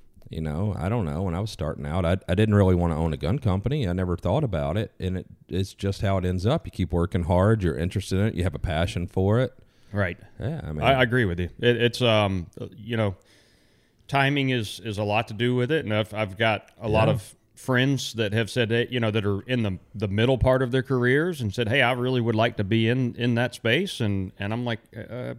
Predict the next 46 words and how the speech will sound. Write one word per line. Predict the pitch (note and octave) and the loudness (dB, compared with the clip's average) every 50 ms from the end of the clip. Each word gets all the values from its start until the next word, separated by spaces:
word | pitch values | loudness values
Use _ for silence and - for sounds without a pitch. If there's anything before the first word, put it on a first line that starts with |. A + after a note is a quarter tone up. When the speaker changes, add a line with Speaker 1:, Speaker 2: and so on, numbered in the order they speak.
| G#2 G2+ F#2 | -14 -10 -6
Speaker 2:
good | B2+ C#3+ | -6 -4
luck." | D#3 F3 G#3+ G#3 - - - | -4 -4 -4 -6 -6 -10 -8
You | E2 A#2 A#2+ | -6 -4 -2
know, | B2 C3 D#3 D3+ - - | 0 0 -2 -2 -4 -6
you, | B2+ B2 | -6 -4
you're | B2 B2+ B2+ C3+ B2+ | 0 2 4 4 4
not | B2+ C#3+ D3+ - | 4 4 2 2
gonna | D3 D3+ D3+ C3+ A#2+ G#2 - - - _ _ - | 0 0 2 2 0 -2 -4 -12 -20 _ _ -6
come | - - D3 C#3+ D3 | 0 2 2 4 4
in. | C#3+ C3+ | 2 2
It's | B2+ A2 - | 0 0 0
hard, | - D3+ E3+ F3+ D3+ | 2 2 4 4 4
even | C#3 - - B2+ | 2 0 0 0
if | C3 G2+ - | -2 0 0
you're | B2+ A#2+ A2+ | 2 2 2
a | G2 | 0
professional | - - G#2+ G2 - - C#3 C#3 C3 - - B2 G#2 F#2 | 0 -2 -4 -4 -2 0 0 0 0 -2 -4 -4 -4 -4
salesperson | - - A2+ A2 B2 A#2+ G#2+ - - B2+ B2 A#2 - B2+ A#2+ A2+ | -4 -2 0 2 2 2 0 0 -2 -2 -2 -2 -2 -4 -2 -2
or | G#2+ G2 F#2+ F#2 | 0 -2 -2 -2
a, | F2+ F2 F2 - - - - - _ _ _ | -4 -4 -6 -8 -14 -20 -20 -20 _ _ _
a, | - G2 F2+ - | -14 -14 -14 -14
a | F#2 F2+ | -16 -16
C | - - C3+ C#3 C3+ B2+ | -10 -6 -4 -4 -2 0
E | B2 A#2+ | 0 0
O | A#2+ B2 B2+ | 0 0 -2
like, | B2+ A#2 G#2 G2 - - | -2 -4 -4 -6 -6 -6
like | A2+ G#2+ G2 - | -6 -6 -4 -2
you, | A#2+ C3 B2 | 0 2 4
Adam, | A2+ A2+ A#2+ A#2+ C3 B2+ A2 | 4 4 4 4 2 2 2
or, | G2 F#2+ F#2+ A2 - | 2 2 0 -4 -6
or, | - F#2+ G#2 G2 G2+ G2 - - | -8 -6 -4 -4 -4 -4 -4 -2
you | A#2+ C#3 | 0 2
know, | C#3 B2 | 4 4
any | A#2+ D#3 A3 A#3+ G3 | 4 4 4 4 2
other | A#2 G#2+ G2 | 2 2 2
position. | - A2 F#2 G#2 G#2+ F#2+ - G#2+ G#2 A2 A2+ G2 - | 0 0 2 2 2 2 2 2 0 0 0 -2 -4
It's | A#2+ G2 B2+ B2 G#2+ | -4 -2 0 -2 -2
very, | G2 G2+ B2+ C#3 F3 F#3 F#3 F3 C3 A2 - _ _ _ _ _ _ _ _ _ _ - | 0 2 2 2 4 2 2 0 -2 -4 -6 _ _ _ _ _ _ _ _ _ _ 0
you | C3 C3+ | 2 4
know, | C3+ B2+ B2+ | 4 4 4
it's | A2+ A#2 - - | 0 -2 -2 -2
a, | A2 | -2
we, | G#2 A2+ B2 C3 | -2 -2 -4 -4
we're | - A#2 A#2+ B2 C#3 | -4 0 2 2 2
in | D#3+ | 4
a, | D3 G#2 G2+ | 2 0 -2